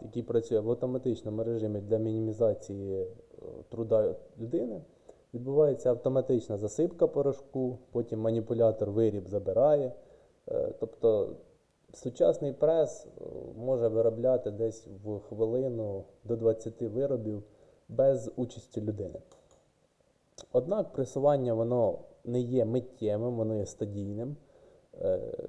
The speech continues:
як і будь-які фізичні процеси, вона є досить, процес є досить інерційним. Е, на перших етапах за низького тиску,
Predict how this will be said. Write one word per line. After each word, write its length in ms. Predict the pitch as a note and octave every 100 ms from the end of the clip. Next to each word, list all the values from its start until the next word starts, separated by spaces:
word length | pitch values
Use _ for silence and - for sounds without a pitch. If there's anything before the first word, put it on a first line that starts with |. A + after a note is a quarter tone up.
| -
як 260 | - A#2 B2+
і 40 |
будь-які 440 | A#2+ C3 G#2+ - G#2+
фізичні 420 | A2 A#2 G#2+ G#2+
процеси, 540 | - G2 C3+ D3 C3
вона 520 | G#2+ G#2 A#2+ C3 A#2+
є 200 | G2 A#2
досить, 500 | A2+ A#2+ - A2+ - -
процес 420 | A2 - D3+ C3+
є 80 | A2
досить 320 | A2+ - -
інерційним. 540 | A#2 A2+ - E2+ - - _ _ _ - _ _ -
Е, 140 | G#2
на 100 | A#2
перших 440 | B2 F#3 F3+ C#3 A#2+
етапах 420 | - D#3 - G#2
за 120 | A#2
низького 420 | A#2 - B2+ G#2+
тиску, 540 | - E3 F#3+ - C#3+